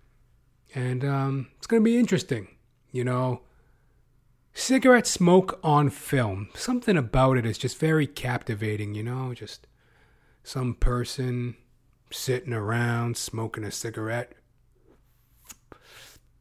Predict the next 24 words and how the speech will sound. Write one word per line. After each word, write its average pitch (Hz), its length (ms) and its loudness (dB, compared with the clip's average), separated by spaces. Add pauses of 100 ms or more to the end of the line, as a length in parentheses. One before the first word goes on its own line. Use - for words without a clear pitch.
(1500)
Then 143 160 2
you 135 80 2
got 139 280 2
those 120 180 0 (420)
boneheads 117 600 2
that, 113 300 0
you 123 40 0
know, 110 200 -2
they've 117 180 0
never 120 180 -2
smoked - 360 -6
a 120 40 -4
cigarette 113 540 -2
in 113 100 -2
their 107 160 -2
life. 113 440 -2
You 131 60 -16
can 123 100 -4
always 120 160 -2
tell 117 280 -6
they're 107 120 -8
so 127 240 -4
awkward, 139 480 0
like, 110 320 -8